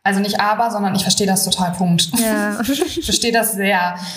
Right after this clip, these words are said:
Speaker 1: weil das war auch so ein Punkt, wo ich echt so ein bisschen, oh, wie ich so dachte, jetzt, toll, hab ich, ich war ja vor, ich hatte ja C-Punkt,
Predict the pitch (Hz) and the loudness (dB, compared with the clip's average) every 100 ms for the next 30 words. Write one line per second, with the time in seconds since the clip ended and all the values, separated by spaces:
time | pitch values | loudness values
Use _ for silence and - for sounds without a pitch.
0 | - 196 190 202 208 247 240 214 202 254 | -4 0 2 0 0 0 0 -2 -2 -2
1 | 220 226 233 - - - - - - - | 0 0 2 2 0 -8 -20 -20 -10 -2
2 | 240 247 233 220 226 233 220 214 185 - | 0 0 0 0 0 0 0 0 0 -2
3 | 214 202 214 208 220 208 - - - - | -2 -2 -2 0 0 2 0 -2 -20 -20
4 | _ _ - - 233 208 226 233 - - | _ _ -4 0 0 0 0 0 0 0
5 | - _ - 208 196 208 196 - 208 196 | -8 _ -2 0 0 0 0 -2 -2 0
6 | 214 202 190 185 - - 214 214 185 208 | 0 2 2 0 -2 -2 -2 -2 -4 0